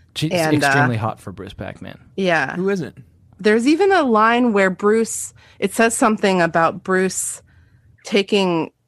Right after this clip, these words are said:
Speaker 2: whatever he wants from her.
Speaker 1: Oh, my goodness.
Speaker 2: But then later on in the book,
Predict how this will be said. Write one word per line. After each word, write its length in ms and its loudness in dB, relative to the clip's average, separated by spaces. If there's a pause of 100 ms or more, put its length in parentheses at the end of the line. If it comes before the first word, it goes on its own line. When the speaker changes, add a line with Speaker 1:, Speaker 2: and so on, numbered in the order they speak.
Speaker 2:
whatever 340 0
he 120 0
wants 320 0
from 160 -4
her. 320 -2 (360)
Speaker 1:
Oh, 80 -6
my 140 -6
goodness. 480 -14 (320)
Speaker 2:
But 220 0
then 220 2
later 240 2
on 220 4
in 100 4
the 80 2
book, 420 2